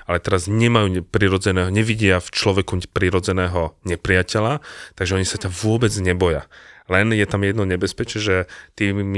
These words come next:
nemôžeš chodiť po tých, e, vychodených, e, cestičkách, lebo oni majú takzvané, že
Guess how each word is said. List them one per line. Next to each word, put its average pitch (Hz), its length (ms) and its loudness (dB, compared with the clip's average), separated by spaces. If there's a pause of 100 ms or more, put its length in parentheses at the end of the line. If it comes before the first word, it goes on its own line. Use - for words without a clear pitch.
nemôžeš 98 480 -2
chodiť 101 340 -4
po 95 140 -2
tých, - 480 -4
e, 90 160 0
vychodených, 101 720 -2
e, 90 320 -2
cestičkách, - 640 -4
lebo 90 240 -2
oni 87 80 -2
majú 87 160 -2
takzvané, 85 320 -4
že 85 160 -4